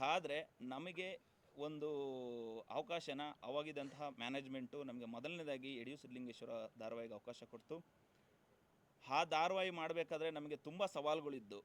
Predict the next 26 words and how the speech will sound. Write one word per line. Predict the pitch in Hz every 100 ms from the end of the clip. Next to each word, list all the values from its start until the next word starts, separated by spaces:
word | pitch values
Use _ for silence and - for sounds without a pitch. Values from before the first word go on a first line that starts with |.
| _ 117
ಯಾಕೆ | 151 180
ಅಂತಂದರೆ | 165 156 160 160
ಅದನ್ನ, | 123 117 147 185 175 127
ಆ, | 135 135 135 135 - -
ಕೊರೋನಾ | 156 175 196
ಟೈಮಲ್ಲಿ | 175 160 156 160
ಶುರು | 151 151
ಮಾಡಿದಂಥ | 147 139 135 131
ಧಾರಾವಾಹಿ, | 123 127 131 127 165
but | 123 117
ಅದು | 120 185
ಸಾವಿರದ | 156 139 139
ಮುನ್ನೂರ | 135 135 131
ಇಪ್ಪತ್ತು | 127 123 120
ಎಪಿಸೋಡ್ | 113 127 120
ಬಂದಿದ್ದು | 120 113 117
ನಮಗೆ | 110 110 104
ಖುಷಿ. | 120 165 196 - - - _ _ - - 120
ಎಲ್ಲಮ್ಮ, | 139 151 127 101 - 113
ಎಲ್ಲಮ್ಮ | 135 180 196 190
ಹೇಳ್ಬೇಕು | 170 170 170 160
ಅಂತಂದರೆ | 147 156 160 156
ಇದು | 151 165 - - - - - - -
ಎಲ್ಲಮ್ಮನ | 120 170 196 190 180
ಕಥೆಯನ್ನು | _ - 139 208 196 - _ - 143 147
ಮೊದಲಂದು | 135 147 180 175